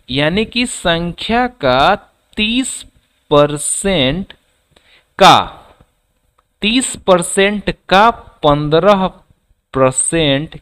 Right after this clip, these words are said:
कितना है, अठारह है। ठीक है, तो अब आपसे पूछ रहा है कि संख्या क्या होगी, यानी हमने माना कि संख्या वो x थी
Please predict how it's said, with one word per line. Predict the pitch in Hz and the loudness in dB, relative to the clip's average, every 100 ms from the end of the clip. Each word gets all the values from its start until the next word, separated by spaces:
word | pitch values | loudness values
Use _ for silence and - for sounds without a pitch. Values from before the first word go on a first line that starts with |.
| - | -10
कितना | 156 151 170 180 190 | -6 -4 -2 0 0
है, | 160 123 165 - - - - - | 0 0 -2 -4 -16 -20 -12 -2
अठारह | - - 156 123 101 | -2 2 4 4 2
है। | 101 87 _ - - - _ - | -2 -12 _ -20 -20 -20 _ 0
ठीक | 220 226 | 2 2
है, | 226 - _ _ - | -2 -6 _ _ 0
तो | 220 | 4
अब | 247 - 170 165 | 4 4 4 6
आपसे | 165 - 185 | 4 2 -2
पूछ | - 208 233 - | 0 -2 -2 0
रहा | 151 139 | 4 4
है | 135 147 180 | 4 2 0
कि | 208 185 | 0 -6
संख्या | - 160 143 143 - 165 160 | -4 2 2 2 -2 0 0
क्या | _ - 170 | _ 0 2
होगी, | 151 127 104 95 95 - - - 139 | 2 0 -2 -2 -8 -10 -18 -6 0
यानी | 143 160 175 | 2 2 0
हमने | 165 151 175 165 | 0 0 0 0
माना | 139 147 196 175 131 143 | 2 4 4 4 2 2
कि | - 165 | -2 -8
संख्या | - - 156 151 147 202 208 | -6 0 0 0 -4 2 2
वो | 185 185 190 - - | 4 2 2 -2 -2
x | 202 226 - 160 | -2 -2 -6 -10
थी | - 123 113 143 | -10 -4 -2 -2